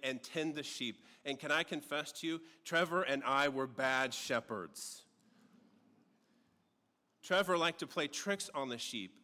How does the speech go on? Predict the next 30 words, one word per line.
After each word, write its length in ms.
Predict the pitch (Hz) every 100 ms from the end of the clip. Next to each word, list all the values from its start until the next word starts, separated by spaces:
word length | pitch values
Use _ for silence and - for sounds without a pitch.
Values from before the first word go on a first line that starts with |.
| _ 127
m-, 100 | 135
meaning 340 | 165 180 170 147 - -
if 180 | 180 175
you 120 | 202
can 140 | 226 202
get 180 | 202
the 80 | 196
first 400 | - - 214 208
sheep 380 | - 202 196 -
to 120 | 175
do 360 | 143 120 175 208
something, 520 | - 214 214 226 214 -
all 240 | 165 190 202
the 100 | 185
rest 280 | 185 -
of 60 | 175
the 60 | 165
sheep 320 | - 170 -
will 120 | 156
follow. 600 | - 139 131 113 78 90 - _ _ - _ _ - - -
And 160 | 151 165
what 160 | 202
Trevor 320 | - 214 214
would 180 | 220 185
do 140 | 180 190
would 120 | 165
scare 400 | - - 208 233
the 100 | 226
first 380 | 220 202 208 -
sheep 260 | 202 190